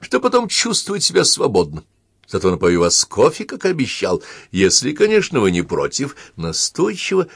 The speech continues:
повторил он, распахивая передо мной дверь в кабинет. Это было небольшое помещение с паркетным полом,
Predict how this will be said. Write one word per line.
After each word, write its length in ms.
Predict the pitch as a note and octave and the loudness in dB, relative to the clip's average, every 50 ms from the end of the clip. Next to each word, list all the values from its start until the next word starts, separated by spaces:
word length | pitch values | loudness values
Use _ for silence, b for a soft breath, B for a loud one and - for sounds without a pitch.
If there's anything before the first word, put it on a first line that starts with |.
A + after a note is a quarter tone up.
| B B B | B B B
повторил 500 | - E2+ - - - F2+ E2+ F#2 F2+ F2+ | -10 -10 -10 -10 -8 -6 -4 -2 -2 -2
он, 120 | F2 E2+ - b b b | -2 -4 -6 b b b
распахивая 720 | - E2 E2+ E2 - - - G2 F2+ F2 - - F#2 F2+ | -4 -2 -2 -2 -2 -4 -2 -2 -2 -2 -2 -4 -6 -6
передо 260 | D#2 - E2 D#2+ D2+ D#2 | -6 -6 -8 -8 -8 -6
мной 220 | E2 E2+ E2+ E2+ | -6 -4 -4 -6
дверь 240 | C#2 C#2+ D#2+ E2 D2+ | -6 -8 -8 -8 -8
в 100 | - - | -10 -12
кабинет. 460 | - E2+ D#2 C2 A#1 - - - - _ _ _ _ _ _ _ _ _ _ _ _ _ _ _ _ _ _ _ _ _ _ _ _ _ _ _ _ _ _ _ _ _ _ _ _ | -14 -14 -14 -14 -16 -16 -18 -20 -20 _ _ _ _ _ _ _ _ _ _ _ _ _ _ _ _ _ _ _ _ _ _ _ _ _ _ _ _ _ _ _ _ _ _ _ _
Это 300 | - F3+ F#3+ F#3+ - G#3 | 2 2 2 4 2 0
было 380 | F#3+ E3+ A3 A#3 A3+ A3 A3 A3 | 0 2 0 0 2 2 2 2
небольшое 680 | G#3 G#3 G#3 F#3 G3+ G3 F#3+ - - A#3 A3+ G#3+ G3 F#3 | 0 0 2 4 4 4 4 2 0 0 0 0 0 0
помещение 880 | - F#3 F#3 F#3 F#3 E3+ - - - - A#2 G2 F2+ F2 F2 F2+ F2 | 2 0 2 2 0 -4 -6 -8 -6 -4 -2 -2 -2 0 -2 -2 -2
с 80 | E2 - | -4 -4
паркетным 800 | - A#2 A2 G2 - - A#2+ G#2 - - G2+ G2 F#2+ F#2+ F2+ - _ _ _ | -4 -4 -4 -4 -2 0 -2 -2 -2 -2 -4 -4 -4 -4 -6 -10 _ _ _
полом, 580 | - D3 G3 A3 A3 G#3+ G#3 G3+ G3+ F#3+ E3+ | -6 -4 -2 0 0 2 2 2 0 0 -2